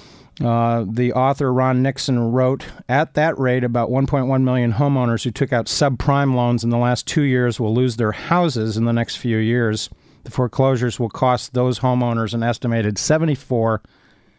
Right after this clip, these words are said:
and a half billion dollars, primarily in equity." Um, this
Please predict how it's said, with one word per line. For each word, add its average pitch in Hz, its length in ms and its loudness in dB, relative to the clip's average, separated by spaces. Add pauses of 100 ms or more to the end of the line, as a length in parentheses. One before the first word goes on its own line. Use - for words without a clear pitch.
(560)
and 120 140 0
a 117 40 2
half 131 300 0 (140)
billion 131 380 2
dollars, 113 640 0
primarily 117 720 0
in 104 240 -4
equity." 101 500 -4 (920)
Um, 110 420 2
this - 420 -2